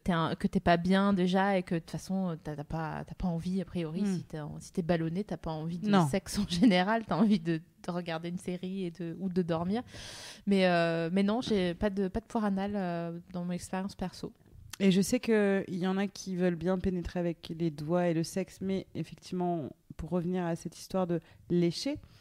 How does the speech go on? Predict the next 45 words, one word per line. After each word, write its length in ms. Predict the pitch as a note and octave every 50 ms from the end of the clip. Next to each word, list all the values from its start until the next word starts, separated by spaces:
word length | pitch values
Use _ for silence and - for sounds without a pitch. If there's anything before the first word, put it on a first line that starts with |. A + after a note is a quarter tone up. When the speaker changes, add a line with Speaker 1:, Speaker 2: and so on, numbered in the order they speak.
| - - - - _ _ _
Speaker 2:
parce 80 | -
que 80 | - F3
c'est 120 | - -
quand 140 | F3 - F3
même 160 | F3 E3+ E3+ - -
extrêmement, 520 | - E3 - - - - F#3 E3 E3+ E3+ F3
pour 140 | - - D#3+
le 60 | D#3+
coup, 200 | - - - - _ _ -
intime 500 | F#3+ F#3 F3 - - - C#4 C4 A#3 G3+ F#3+ _ _ -
de 120 | E3+ F3+
mettre, 300 | F3 F3 F#3 - - - F#3
euh, 240 | F3 E3+ E3 E3 E3
sa 220 | E3 - F#3 E3+
langue, 320 | E3 F3+ F#3 F#3+ F#3+ E3+
euh, 480 | E3+ D#3+ D#3 D3+ D3+ D3+ D3 D3 D3+ C#3+
dans 100 | G3+ G3
Speaker 1:
Mhm. 60 | F#3+ G3
Speaker 2:
cet 160 | E3+ - -
endroit. 380 | E3 E3+ E3+ E3+ G3 A3 B3+ - - - - - - - - - -
Euh, 460 | - E3 E3 D#3+ D#3 D#3 D#3 D3 D3 D#3+ - - - - - _ -
euh, 200 | - E3 E3 -
effectivement, 680 | - E3 D3+ - G#3 G3+ - - - F#3+ G3 G#3+ A3 A#3
tout, 240 | A3 - - F3+ E3 - -
pour 120 | - F3 E3+
les 80 | D#3+
questions, 500 | D3+ - E3+ E3 - - - F#3 F3+ F3 E3+
euh, 380 | D#3+ D#3 D3+ D3 C#3+ C#3+ D3 D3 - D#3
d'hygiène, 840 | D#3 D3+ D3+ D#3 E3 F3 E3+ D#3+ D#3+ E3 F#3 F#3 F3+ F3 E3 D3+ D3 - - -
euh, 300 | - D#3 D#3 D#3 D#3 D3+
dont 180 | D3+ D#3 D#3+ D#3+ - - D#3+
on 100 | D3+ D3+
se 40 | D3+
disait, 300 | D3 D3+ E3+ E3+ G#3 A3
bah, 160 | A3 F3+ D#3+
en 40 | D#3
fait, 200 | D3+ - F#3+ F3+
c'est 480 | - - E3 D3+ D3 D3 C#3 A#2 G2 - - - - - - -
la 80 | D#3
même 180 | D3+ D3+ D3+ D#3
chose 200 | D3+ - F3 D3+
que 80 | - -
pour, 260 | D3 - - D3+ C#3+
euh, 160 | D3 D3+ D3+ D3+ - - -
Speaker 1:
Ouais. 180 | G#3+ G#3+ G#3 F#3+